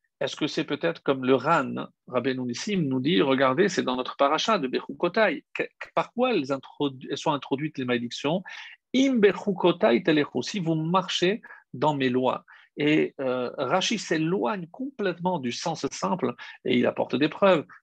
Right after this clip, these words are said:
Pourquoi je ne peux pas dire que c'est des mitzvot assez, des mitzvot lo assez, parce qu'on en parle après, mais mitzvotai. Alors, qu'est-ce que c'est alors chukotai ? Alors, il dit, Amal Batora, Shetiyu Amelim, c'est l'effort que je vais fournir par, pour la Torah.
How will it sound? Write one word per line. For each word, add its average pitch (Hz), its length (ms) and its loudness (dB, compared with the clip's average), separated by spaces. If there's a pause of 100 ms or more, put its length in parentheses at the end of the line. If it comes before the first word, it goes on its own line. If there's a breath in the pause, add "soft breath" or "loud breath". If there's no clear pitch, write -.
Pourquoi 175 240 2
je 165 100 -2
ne - 40 -16
peux 139 120 -2
pas 147 140 -2
dire 143 120 -2
que - 60 -18
c'est 131 100 -2
des 127 120 -2
mitzvot 143 420 -4
assez, 151 320 -4
des 123 140 -4
mitzvot 123 260 -6
lo 139 120 0
assez, 185 160 -4
parce 139 120 -6
qu'on 131 160 -10
en 123 80 -6
parle 139 220 0
après, 196 240 -4
mais 135 160 -2 (160)
mitzvotai. 147 560 -2
Alors, - 180 -6
qu'est-ce - 160 -14
que - 80 -12
c'est - 140 -2
alors 139 240 2
chukotai ? - 500 -2 (500 loud breath)
Alors, 202 240 2
il 170 280 -4
dit, 226 260 -6 (1000)
Amal 156 760 -2
Batora, - 480 -14 (240)
Shetiyu 151 480 -2
Amelim, 143 480 0
c'est 160 160 4
l'effort 180 560 4
que 156 80 -6
je 135 120 -4
vais 139 60 0
fournir 135 480 -6
par, 120 240 -2
pour 120 160 2
la 117 120 2
Torah. - 340 -4